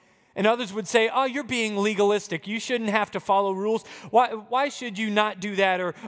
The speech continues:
or make sure that you do this?" There's other different things that we do, like,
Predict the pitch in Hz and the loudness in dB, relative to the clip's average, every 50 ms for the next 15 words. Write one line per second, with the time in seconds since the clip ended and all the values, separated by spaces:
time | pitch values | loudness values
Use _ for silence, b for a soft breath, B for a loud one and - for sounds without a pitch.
0 | B - 196 202 214 214 196 - - 233 214 208 208 202 190 208 202 165 196 202 | B 0 0 0 0 -2 -4 -4 -4 -2 0 0 0 0 -2 -6 -4 -4 -4 -2
1 | 190 180 185 175 165 - - 226 240 226 226 214 226 208 220 196 208 202 - 208 | 0 2 0 0 0 -2 -2 -2 -2 0 -2 -2 -2 -2 -2 -2 -2 -2 -2 -4
2 | 190 180 214 202 202 202 175 170 185 170 165 - 190 196 190 196 214 208 196 185 | -4 -2 -2 -2 -2 -2 0 2 2 2 2 -2 -6 -8 -8 -6 0 2 2 2
3 | 185 170 | 2 -2